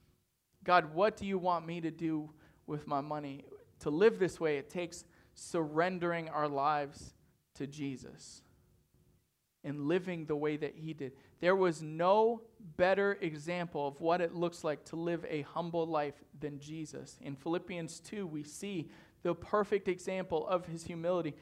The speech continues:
that Jesus surrendered his life, that he left heaven, came to earth,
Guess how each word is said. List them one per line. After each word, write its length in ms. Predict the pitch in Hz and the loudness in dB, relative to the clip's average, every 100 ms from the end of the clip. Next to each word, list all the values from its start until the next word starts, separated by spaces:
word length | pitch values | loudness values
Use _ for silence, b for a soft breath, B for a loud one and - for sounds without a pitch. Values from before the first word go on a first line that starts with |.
| B B | B B
that 180 | 180 185 | -2 -2
Jesus 460 | 156 214 220 240 - | -2 -4 0 -2 2
surrendered 600 | 208 175 190 214 226 202 | 0 2 2 2 0 0
his 240 | 185 175 | -2 0
life, 440 | 165 160 139 - - b b | 2 2 0 -8 -20 b b
that 160 | 175 175 | 6 6
he 240 | 180 240 | 4 2
left 640 | 196 170 170 208 277 - - b b | 4 8 10 10 6 -2 -20 b b
heaven, 500 | - 262 214 180 160 - b - | 0 4 4 2 0 -10 b -14
came 440 | - 226 254 262 | -2 2 2 2
to 400 | 254 - 247 220 - - | -2 -2 -2 -2 0 12
earth, 480 | 254 180 135 - | 12 12 8 0